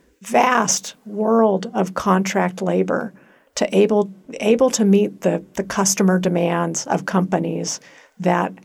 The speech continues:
absolutely have to have somebody on contract, on task, to be able to respond to correcting particular amounts of, you know, editing materials, editing materials, doing content moderation,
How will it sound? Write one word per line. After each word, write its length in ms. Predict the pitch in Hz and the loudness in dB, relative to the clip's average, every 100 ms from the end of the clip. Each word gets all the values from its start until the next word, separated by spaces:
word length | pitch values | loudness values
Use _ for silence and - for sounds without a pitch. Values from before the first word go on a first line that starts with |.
| - | -6
absolutely 720 | 196 196 - 190 196 202 196 | -2 0 0 2 4 4 4
have 220 | 185 180 | 2 0
to 80 | 185 | 0
have 200 | 180 175 | 0 0
somebody 360 | - 180 180 - | 0 2 2 0
on 260 | 185 240 | 2 0
contract, 640 | 240 202 190 185 185 180 180 - | 0 0 0 0 2 0 -2 -2
on 260 | 202 226 | 2 2
task, 600 | 220 190 175 175 - - - _ - _ _ | 2 0 0 -2 -4 -6 -18 _ -20 _ _
to 100 | 226 | -2
be 160 | 208 196 | 2 2
able 160 | 190 | 2
to 80 | 185 | 2
respond 640 | 185 180 - 180 175 175 180 | 2 0 0 -2 0 -2 -2
to 440 | 185 175 175 175 - - - _ _ | 0 2 2 0 -8 -20 -20 _ _
correcting 800 | - 220 202 220 - 247 233 226 - - | -2 2 2 2 0 2 4 2 -2 -6
particular 560 | 233 240 269 247 226 | -6 -2 2 4 6
amounts 460 | 220 220 233 226 240 | 4 4 2 2 2
of, 320 | 208 196 - - - - | 0 -2 -14 -20 -18 -6
you 80 | |
know, 160 | 208 202 294 | -4 0 0
editing 340 | 294 226 196 | 2 4 4
materials, 640 | 180 - 180 185 233 202 - - - | 2 0 0 0 -4 -8 -12 -20 -4
editing 380 | 247 277 269 240 | 0 2 0 -2
materials, 580 | 226 - 220 220 208 196 | -2 2 4 6 4 2
doing 220 | 226 220 | 4 4
content 460 | - 214 202 214 | 2 -2 0 -2
moderation, 880 | 208 196 196 185 190 185 185 180 180 | 0 2 4 4 4 2 0 -2 -4